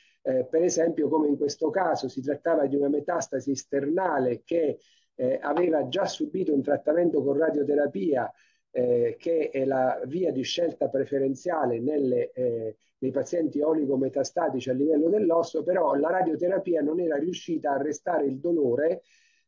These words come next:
eh, diciamo, durante le prime somministrazioni.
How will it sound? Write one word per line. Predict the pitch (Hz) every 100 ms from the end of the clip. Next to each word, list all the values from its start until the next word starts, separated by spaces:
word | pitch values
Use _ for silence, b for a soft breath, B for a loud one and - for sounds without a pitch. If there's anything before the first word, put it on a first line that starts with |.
| -
eh, | 131 127 123 123 117 117 117 - _ _ _ _ _ _
diciamo, | 135 139 156 147 139 123 - 127
durante | 139 160 160 151 147
le | 139
prime | 135 156 143 127
somministrazioni. | - 139 139 135 120 - 123 - 117 107